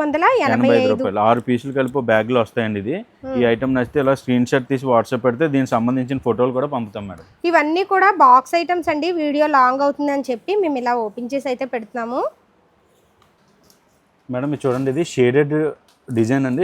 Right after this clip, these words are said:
Speaker 2: షేడెడ్ వచ్చింది ఇది. అంటే కింద ఒక, పైన ఒక కలర్, కింద ఒక కలర్, సేమ్ ఆపోజిట్ మ్యాచింగ్లో బ్లౌజ్ వర్క్ అండ్ హెవీ బ్లౌజ్ వర్క్.
Speaker 1: హ్మ్.
Speaker 2: ఇదంతా ప్రింట్ కాదండి, జరీ అండి,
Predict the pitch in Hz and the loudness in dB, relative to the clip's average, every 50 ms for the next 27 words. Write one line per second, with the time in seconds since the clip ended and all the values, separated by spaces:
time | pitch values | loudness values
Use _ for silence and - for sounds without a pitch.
0 | 139 - 135 123 123 127 147 143 139 147 131 - - 127 123 117 113 107 127 160 | 0 2 2 2 4 4 2 2 2 0 0 0 -2 -4 -2 -2 -4 -4 -4 -4
1 | 208 277 - _ _ _ _ - 113 113 135 131 127 123 110 - 127 117 123 135 | -6 -6 -10 _ _ _ _ -12 -6 -4 -2 -2 -2 -2 -4 -4 -6 -4 -2 -2
2 | 139 131 123 139 135 135 131 127 117 113 123 - 113 113 123 127 123 135 127 117 | -2 -2 -2 -2 -2 -2 -2 -4 -6 -6 -4 -2 -2 -2 -2 -2 -4 -4 -4 -2
3 | 131 123 127 131 139 - 131 113 113 120 120 - 117 110 107 107 113 143 180 180 | -2 -2 -2 -4 -6 -6 -6 -6 -6 -6 -4 -4 -4 -4 -4 -4 -6 -6 -8 -8
4 | - _ _ _ - - 113 117 123 123 123 123 120 117 120 - _ _ - 101 | -12 _ _ _ -8 -6 -6 -4 -4 -6 -6 -6 -8 -8 -12 -16 _ _ -8 -8
5 | 98 - 120 113 117 120 117 120 117 110 - 120 113 117 120 117 107 104 101 101 | -6 -6 -6 -4 -4 -4 -4 -6 -6 -6 -6 -8 -6 -4 -2 -2 -2 -2 -2 -2
6 | 101 104 110 113 107 - 120 113 104 101 98 95 104 113 107 107 104 101 98 95 | -2 -2 -2 -2 -2 -4 -6 -8 -6 -6 -6 -6 -6 -6 -4 -4 -4 -4 -4 -6
7 | 101 98 92 - - 139 160 208 - - 277 269 262 254 240 226 226 - - - | -6 -8 -8 -8 -10 -10 -10 -10 -10 -12 -10 -8 -8 -8 -10 -12 -14 -12 -6 -4
8 | 220 226 - - 147 - - 131 127 123 127 135 139 131 123 127 127 131 147 180 | -4 0 0 0 0 0 0 -2 -2 -2 0 2 2 2 2 0 -2 -4 -4 -6
9 | 220 233 _ _ _ _ _ _ _ _ _ _ 107 101 95 113 113 127 143 135 | -6 -8 _ _ _ _ _ _ _ _ _ _ -6 2 4 4 4 4 4 2
10 | 120 113 | 2 0